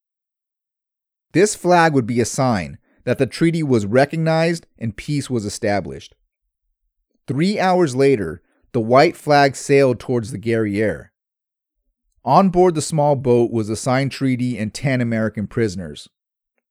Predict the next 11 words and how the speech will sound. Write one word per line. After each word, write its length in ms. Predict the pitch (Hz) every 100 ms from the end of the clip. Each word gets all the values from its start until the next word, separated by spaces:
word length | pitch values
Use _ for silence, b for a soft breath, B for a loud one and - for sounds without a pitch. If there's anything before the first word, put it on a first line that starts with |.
| _ _ _ _
After 300 | 135 160 175
only 240 | 180 202 196
a 80 | 143
couple 420 | - 196 202 202
of 160 | 156
weeks 360 | 117 147 156 -
of 160 | 117 98
being 260 | 139 147
in 160 | 131 131
the 80 | 127
Mediterranean, 960 | 123 123 - 120 120 120 98 85 90